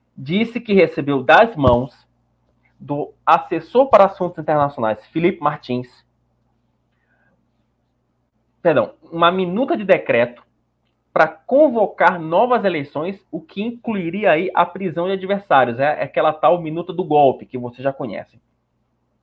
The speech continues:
Segundo o relato de Mauro Cid, é, o ex-presidente Jair Bolsonaro teria submetido o teor do documento em um co-, em uma conversa com militares da alta patente,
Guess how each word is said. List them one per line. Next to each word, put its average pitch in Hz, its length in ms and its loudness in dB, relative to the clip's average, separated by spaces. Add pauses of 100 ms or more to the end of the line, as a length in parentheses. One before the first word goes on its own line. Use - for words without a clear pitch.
(560)
Segundo 214 300 0
o 254 40 0
relato 170 280 2
de 156 120 -8
Mauro 139 200 -2
Cid, 175 520 -10 (600)
é, 160 680 0 (220)
o 247 260 -2 (120)
ex-presidente 170 720 -4
Jair 120 160 -4
Bolsonaro 117 440 -4
teria 151 300 0
submetido 139 800 -8 (260)
o 165 120 -6
teor 247 320 4
do 247 80 -2
documento 160 720 -2
em 170 100 -8
um 247 140 -8
co-, - 300 -6
em 170 80 -2
uma 190 160 -2
conversa 160 520 -2
com 165 540 -6 (280)
militares 180 600 0
da 185 200 4
alta 196 340 6
patente, 151 760 -2